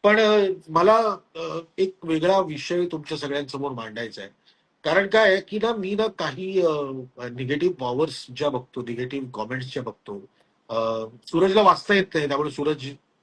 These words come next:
वाचनाच्या भानगडीत पडत नाही, त्याला काही कळत नाही. पण, अ, YouTube-वर किंवा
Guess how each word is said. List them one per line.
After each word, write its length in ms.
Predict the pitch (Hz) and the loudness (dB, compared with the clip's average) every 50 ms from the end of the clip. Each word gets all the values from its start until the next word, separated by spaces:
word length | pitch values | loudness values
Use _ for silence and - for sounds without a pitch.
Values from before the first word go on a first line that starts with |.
| _ | _
वाचनाच्या 580 | 139 127 120 123 - 147 135 147 143 127 160 143 | -6 -6 -6 -4 -6 -6 -6 -6 -6 -4 -4 -4
भानगडीत 360 | 127 120 127 131 143 147 139 131 - | -4 -4 -4 -4 -6 -6 -6 -6 -4
पडत 280 | 143 147 143 131 - | -4 -4 -4 -6 -10
नाही, 120 | 117 104 104 - - - - - _ | -12 -12 -12 -14 -18 -20 -20 -10 _
त्याला 140 | 131 127 135 | -2 -2 0
काही 160 | 127 143 135 | 0 -2 -2
कळत 220 | 135 139 131 131 127 - | -2 -2 -2 -2 -2 -4
नाही. 140 | 107 101 90 - _ - - - - - - - | -8 -12 -12 -12 _ -20 -20 -20 -20 -20 -8 -2
पण, 180 | - 160 165 165 | 0 2 2 2
अ, 280 | 160 160 160 160 156 151 | 2 2 4 4 2 2
YouTube-वर 760 | 147 143 143 143 135 165 180 160 139 160 170 170 170 165 160 156 | 0 0 -2 -2 0 0 -2 0 2 4 6 6 6 6 4 0
किंवा 600 | - 156 147 139 151 151 151 151 151 151 147 143 | -2 -2 0 2 2 2 2 2 2 2 2 0